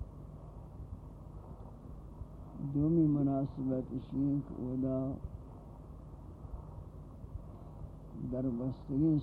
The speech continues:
سورہ مبارک اتہا بیانت وعدے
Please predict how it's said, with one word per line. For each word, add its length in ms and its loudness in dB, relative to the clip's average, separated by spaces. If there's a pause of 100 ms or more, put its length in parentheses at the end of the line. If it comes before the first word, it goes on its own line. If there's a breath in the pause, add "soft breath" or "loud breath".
سورہ 360 6
مبارک 680 2
اتہا 520 2 (640)
بیانت 640 4 (280)
وعدے 540 2